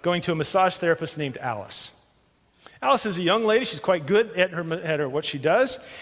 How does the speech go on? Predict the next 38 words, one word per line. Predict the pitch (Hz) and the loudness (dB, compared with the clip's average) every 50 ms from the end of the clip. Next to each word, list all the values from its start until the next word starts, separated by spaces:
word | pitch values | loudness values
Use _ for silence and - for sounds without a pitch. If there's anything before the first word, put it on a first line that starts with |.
| - - - | -12 -4 0
And, | 233 226 214 196 175 | 0 2 2 2 2
um, | 190 185 185 180 170 151 - - - - - | 2 2 2 2 -2 -6 -10 -14 -12 -4 2
over | 208 262 330 285 | 2 2 2 2
the | 285 | 0
course | - - 220 214 - 208 | 2 4 4 4 2 0
of | 185 | -2
several | - - 208 190 190 175 | 0 2 2 4 2 2
months, | 170 180 190 208 233 - - - - - - - - - - - | 4 4 4 4 2 0 -4 -6 -8 -14 -20 -20 -20 -14 -8 -4
you | 240 | -2
know, | 277 269 247 226 | 0 2 2 2
you, | 190 180 160 151 160 | 2 2 -2 -4 -4
you | 151 147 | -8 -10
get | 131 120 - 160 - | -8 -4 -4 -4 -4
to | 143 127 | -6 -4
talking | - - 170 180 185 180 - 180 170 160 | 0 4 4 6 4 4 0 -6 -6 -6
and | 151 | -8
so | - - 170 151 | -6 -4 -4 -2
forth. | - 180 170 - - - - - | 0 0 0 0 -2 -12 -8 -4
I | - 233 | -2 -2
noticed | 240 254 311 370 392 381 359 277 - - - 185 175 | 0 2 4 4 4 2 0 0 -2 -4 -6 -4 0
that, | 214 208 202 202 - - - - - - - _ _ - 165 143 | 0 0 0 -2 -6 -16 -20 -20 -20 -20 -20 _ _ -16 -12 -8
that | 143 175 190 - 185 | -6 -6 -6 -2 -2
Alice | 208 247 311 339 254 - | 0 0 0 0 -2 -2
seemed | - - 262 262 | -2 -2 -4 -4
to | 240 220 | -4 -4
be | 214 180 | -6 -6
gaining | 180 190 208 208 196 165 147 127 | -4 -4 -4 -4 -4 -4 -6 -6
weight. | 123 123 107 98 - - - - - _ _ _ _ _ _ _ _ _ _ _ _ _ _ _ _ _ - | -6 -6 -8 -10 -14 -16 -16 -18 -18 _ _ _ _ _ _ _ _ _ _ _ _ _ _ _ _ _ -8
Now, | 170 170 185 | -6 -4 -4
now, | 185 180 170 175 175 - - | -2 -2 -2 -2 -4 -8 -12
just | 170 233 214 - | -10 -10 -8 -6
a | 254 | -2
word | 202 202 190 185 | 2 2 2 2
to | 190 170 | 0 -4
the | 143 123 | -6 -4
wise | 117 104 101 110 - - | -4 -6 -6 -8 -10 -12
here, | - 113 | -12 -12
guys. | 98 104 110 104 120 165 175 - | -12 -10 -10 -8 -8 -10 -10 -14